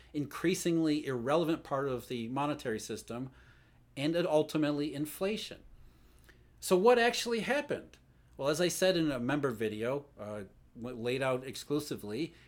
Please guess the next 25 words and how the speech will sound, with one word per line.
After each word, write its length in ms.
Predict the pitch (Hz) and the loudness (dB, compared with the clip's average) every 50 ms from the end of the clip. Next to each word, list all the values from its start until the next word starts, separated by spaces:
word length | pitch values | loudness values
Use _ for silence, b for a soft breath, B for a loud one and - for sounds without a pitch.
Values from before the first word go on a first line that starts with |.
| B | B
in 140 | - 139 127 | -6 -4 -2
that 180 | 127 127 120 104 | 0 0 0 0
video, 240 | 127 120 110 135 135 | -2 -2 -2 -2 -2
in 80 | 127 | -2
an 60 | 123 | -4
exclusive 480 | 123 - - - - 143 123 - 139 117 | -4 -4 -4 -2 -2 -2 -2 -2 -4 -2
video, 460 | 147 190 196 165 127 120 127 139 143 b b b b b b b b - - _ | -2 0 2 2 2 2 0 0 -4 b b b b b b b b -20 -20 _
it 60 | - | -8
was 180 | 127 147 147 - | -6 -6 -6 -4
the 140 | - 156 180 | -2 2 2
Eurodollar 480 | 226 254 233 208 156 127 117 110 107 | 4 4 4 4 4 2 2 0 -4
system 460 | - - 117 110 - - 120 120 127 | -6 -8 -10 -10 -10 -8 -8 -6 -4
that 160 | 123 123 123 123 | -2 -2 -2 -2
eventually 500 | 127 110 113 110 110 - - 123 127 123 | -2 -2 -2 -4 -4 -4 -4 -4 -4 -4
broke 320 | 113 - 110 107 104 - | -4 -4 -6 -6 -6 -6
inflation. 680 | - 127 117 - - 180 196 202 - - 107 90 85 - B B B B - | -8 -10 -8 -4 -2 0 0 0 -2 -4 -8 -10 -12 -16 B B B B 4
But 180 | - 196 262 226 | 8 8 8 8
however, 760 | - - 226 226 208 240 285 277 202 180 135 123 151 175 b b b b b b b b b b b b b b - - - | 6 6 8 10 12 12 12 10 10 8 6 4 4 0 b b b b b b b b b b b b b b -20 -14 -12
the 80 | - - | -12 -4
Federal 280 | - 175 180 190 202 | 0 2 2 4 4
Reserve 600 | 202 220 202 135 120 127 131 135 143 147 147 - - - - - - - - | 2 2 0 0 0 0 2 2 0 0 -2 -6 -18 -20 -20 -20 -20 -14 -8
later, 640 | 127 127 131 135 147 175 254 285 254 175 117 98 | -6 -4 2 6 8 8 8 8 6 4 4 2
much 340 | 90 107 127 180 208 - - | 0 0 0 0 0 -2 -4
later, 560 | - 208 226 247 254 214 151 127 127 139 b b b b b b b _ _ | 0 2 2 4 4 2 2 2 0 -2 b b b b b b b _ _
took 260 | - - 175 175 - | -6 -6 -6 -6 -8